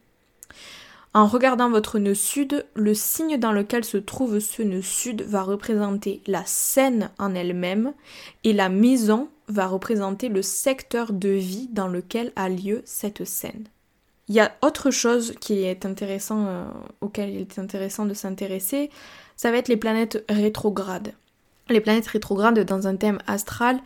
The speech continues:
c'est les seconds facteurs, on va dire, d'importance qu'on étudie en astrologie karmique. Elles portent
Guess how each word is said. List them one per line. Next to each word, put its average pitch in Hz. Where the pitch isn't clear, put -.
c'est 220
les 214
seconds 226
facteurs, 220
on 208
va 180
dire, 202
d'importance 196
qu'on 185
étudie 185
en 180
astrologie 190
karmique. 196
Elles 208
portent -